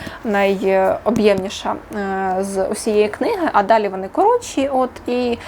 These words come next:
е, ну, просто мені вона на трійку, вона мене не захопила, я з нею легко познайомилася, легко попрощалася і все.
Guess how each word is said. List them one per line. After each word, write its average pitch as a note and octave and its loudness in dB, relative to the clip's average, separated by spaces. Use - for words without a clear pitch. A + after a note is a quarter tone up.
е, G#3+ 4
ну, C#4+ 4
просто F4+ 0
мені A3 2
вона A#3 4
на G#3+ -2
трійку, A#3+ 0
вона G3 2
мене A3+ 4
не G3+ 0
захопила, A3+ 2
я A3 4
з A3 -2
нею G3+ 0
легко F#3+ 0
познайомилася, A3 2
легко G3+ 0
попрощалася - -4
і - -2
все. - 0